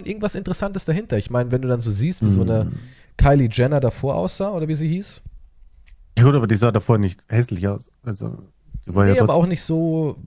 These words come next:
Speaker 1: wie sie jetzt aussieht. Und wenn du mit
Speaker 2: Ja,
Speaker 1: der
Speaker 2: aber jetzt
Speaker 1: Erwartung,
Speaker 2: ist sie
Speaker 1: ja, aber guck mal,
Speaker 2: fucking Alien.
Speaker 1: ja, aber guck mal, du gehst mit der Erwartung rein und denkst, "Ja, und dann habe ich in Bibi das auch so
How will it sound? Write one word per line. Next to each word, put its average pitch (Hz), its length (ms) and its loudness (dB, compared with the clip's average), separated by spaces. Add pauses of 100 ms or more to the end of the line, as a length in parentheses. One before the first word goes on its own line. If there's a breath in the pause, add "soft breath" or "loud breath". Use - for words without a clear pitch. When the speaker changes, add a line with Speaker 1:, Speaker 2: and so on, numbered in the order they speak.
(120)
Speaker 1:
wie 135 100 -4
sie 117 140 -2
jetzt 120 200 0
aussieht. 98 280 -4
Und 101 60 -8
wenn 123 100 4
du 143 60 -2
mit 139 100 0
Speaker 2:
Ja, 190 140 6
Speaker 1:
der 165 80 6
Speaker 2:
aber 180 80 8
jetzt 185 100 2
Speaker 1:
Erwartung, 170 120 2
Speaker 2:
ist 143 80 -4
sie 160 120 2
Speaker 1:
ja, 180 80 6
aber 208 100 4
guck 247 160 0
mal, 131 60 0
Speaker 2:
fucking 117 220 0
Alien. 104 400 -4 (240)
Speaker 1:
ja, 202 140 -2
aber 214 120 0
guck 233 120 -4
mal, 220 100 0
du 185 80 -2
gehst 190 180 -4
mit 196 80 -2
der 190 80 4
Erwartung 180 380 0
rein 165 160 -2
und 156 100 -4
denkst, - 320 -8
"Ja, 143 220 0
und 135 60 -6
dann 127 120 -4
habe 135 120 -2
ich 135 80 -8
in 127 100 -8
Bibi 147 240 -4
das 131 120 -6
auch 139 200 -4
so 135 140 -8